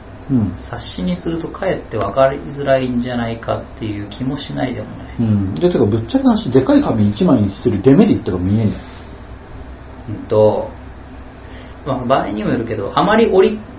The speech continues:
Speaker 2: 数が多くなると、
Speaker 1: うん。
Speaker 2: ちょっと箱がかさばっちゃうとか。
Speaker 1: うん、でも紙に使っ-、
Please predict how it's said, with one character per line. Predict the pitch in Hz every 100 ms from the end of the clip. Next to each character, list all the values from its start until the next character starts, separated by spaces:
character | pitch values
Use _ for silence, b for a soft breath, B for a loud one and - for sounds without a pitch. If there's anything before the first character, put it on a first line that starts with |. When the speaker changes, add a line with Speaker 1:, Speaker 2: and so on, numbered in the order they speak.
| - -
Speaker 2:
数 | - 135
が | 110
多 | 107 113
く | -
な | 135
る | 117
と、 | 110 110 101 104 -
Speaker 1:
う | 135
ん。 | 101
Speaker 2:
ち | 85 -
ょ |
っ |
と | -
箱 | 117 113 117
が | 107
か | 113
さ | 113 107
ば | 110
っ | -
ち | -
ゃ |
う | -
と | -
か。 | - 104 90 - - - - - - - - - - 135
Speaker 1:
う |
ん、 | 123 117 117 120
で | 135
も | 104 98
紙 | 139 175
に | 185 -
使 |
っ-、 | -